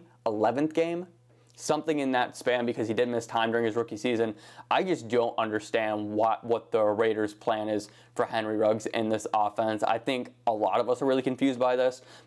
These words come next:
but regardless, Ruggs, Edwards, uh, Zay Jones, Hunter Renfrow,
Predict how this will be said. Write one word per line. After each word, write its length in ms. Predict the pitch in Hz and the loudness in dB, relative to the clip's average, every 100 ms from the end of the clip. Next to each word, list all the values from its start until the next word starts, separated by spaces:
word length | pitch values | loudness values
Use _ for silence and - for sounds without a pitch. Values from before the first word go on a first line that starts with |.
| - | -4
but 160 | - | 0
regardless, 640 | 120 107 113 113 113 113 - - _ | 0 2 2 2 0 -2 -8 -20 _
Ruggs, 480 | 120 123 120 117 - _ - | 0 2 2 0 -10 _ -2
Edwards, 640 | 107 113 117 113 110 104 - - _ _ _ | -2 0 2 2 0 -4 -16 -20 _ _ _
uh, 280 | 107 90 92 | 0 0 0
Zay 240 | 107 123 | 0 -2
Jones, 640 | 120 123 120 117 113 110 - _ _ | 0 2 2 2 0 -2 -8 _ _
Hunter 220 | - 131 127 | -2 0 0
Renfrow, 540 | 120 120 120 117 113 | -2 2 2 4 2